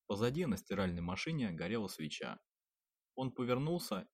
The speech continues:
и глотнул из кружки зелёного чая. Прислушался к собственным ощущениям. Спать не хотелось. Значит, можно подождать.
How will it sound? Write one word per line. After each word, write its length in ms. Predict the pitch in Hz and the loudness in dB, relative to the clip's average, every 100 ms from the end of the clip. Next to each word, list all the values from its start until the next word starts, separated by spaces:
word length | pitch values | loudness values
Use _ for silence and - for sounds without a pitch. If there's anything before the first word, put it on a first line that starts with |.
| _ 165 | _ -4
и 80 | |
глотнул 440 | 127 101 95 131 123 | 2 2 2 0 0
из 100 | - | 0
кружки 380 | 110 110 - 85 | -2 -2 -2 -2
зелёного 460 | 82 90 87 82 | 0 2 2 0
чая. 380 | - 78 55 50 _ _ _ _ _ _ _ _ _ | -2 -4 -4 -8 _ _ _ _ _ _ _ _ _
Прислушался 640 | 120 127 170 185 117 - 87 | -2 2 2 2 0 -2 -4
к 60 | |
собственным 440 | - 131 - 120 110 | -2 -2 0 2 4
ощущениям. 680 | 117 110 101 76 60 - _ _ _ _ | 2 0 0 0 -2 -8 _ _ _ _
Спать 340 | - - 117 - | -10 -2 -2 -2
не 80 | |
хотелось. 680 | 95 107 101 85 58 - - _ _ _ _ _ _ - | -2 -4 -2 -6 -6 -8 -16 _ _ _ _ _ _ -8
Значит, 420 | - 147 156 110 | -2 0 -2 2
можно 280 | 120 117 101 | 2 2 0
подождать. 600 | 80 82 - 78 - | 2 0 0 -6 -6